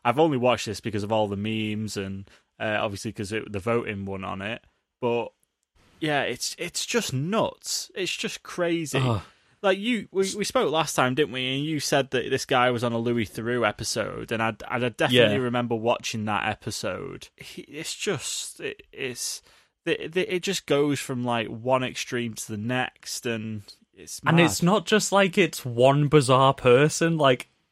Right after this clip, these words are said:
Speaker 2: everybody involved in this entire shenanigan is bizarre.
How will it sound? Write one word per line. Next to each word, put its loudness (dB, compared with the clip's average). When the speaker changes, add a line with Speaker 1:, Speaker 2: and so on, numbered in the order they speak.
Speaker 2:
everybody 6
involved 8
in 6
this 4
entire 4
shenanigan 0
is 4
bizarre. 8